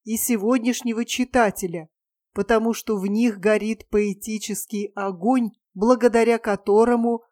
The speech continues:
они доставляют истинное художественное наслаждение.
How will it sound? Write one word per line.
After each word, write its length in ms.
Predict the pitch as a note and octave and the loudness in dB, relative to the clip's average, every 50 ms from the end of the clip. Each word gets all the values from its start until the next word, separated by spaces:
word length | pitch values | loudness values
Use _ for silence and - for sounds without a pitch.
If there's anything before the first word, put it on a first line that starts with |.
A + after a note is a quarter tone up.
| _ _ _ | _ _ _
они 300 | - G3 G#3 G#3+ A3+ A3+ | -2 0 0 2 0 0
доставляют 960 | F3+ G#3+ A3 - - - A3 G#3 F#3 F#3+ F#3+ G#3+ A#3+ B3+ A#3+ G#3 G3+ - - - | 0 -2 -4 -2 0 0 0 0 2 2 2 4 4 4 2 2 0 -4 -8 -14
истинное 720 | - G#3+ G#3 B3 C4 - - - - A3+ G#3+ G3+ F#3 F3+ E3 | -8 -2 0 0 0 -2 -4 -6 -4 -4 -4 -4 -6 -8 -10
художественное 1000 | - - A#3 G#3+ F3 G3+ G3+ G3+ F#3+ G#3+ G3+ - - A3 G#3 G#3+ G#3+ G#3+ G#3 G#3 | -8 -6 -4 0 2 2 2 2 0 -4 -8 -8 -8 -6 -6 -4 -2 -2 -4 -4
наслаждение. 1120 | G3+ G#3+ G#3+ - - A#3+ A#3 A#3+ A3 G#3 G#3 G#3 B3 A#3+ A3+ G3+ F3+ E3+ E3 D#3 D3+ | -4 -6 -8 -6 -4 -2 -2 -2 -4 -4 -4 -2 -2 -2 -2 -4 -6 -10 -12 -16 -18